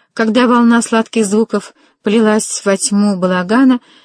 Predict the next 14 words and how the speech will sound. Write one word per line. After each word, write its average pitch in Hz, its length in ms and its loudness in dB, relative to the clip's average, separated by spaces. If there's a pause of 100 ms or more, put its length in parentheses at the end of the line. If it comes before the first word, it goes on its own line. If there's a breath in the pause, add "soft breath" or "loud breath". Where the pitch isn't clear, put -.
(140 soft breath)
Мэри 247 280 2
почувствовала, 233 720 0
что - 260 -4
её 220 240 0
влечёт 220 440 -2
к 180 120 -8
Деннису 214 500 0
порыв 196 640 -4
трепетной 190 540 -6
нежности. 185 720 -8 (880)
Чувство 254 360 -2
это 240 140 -2
казалось 233 420 0
таким 226 400 0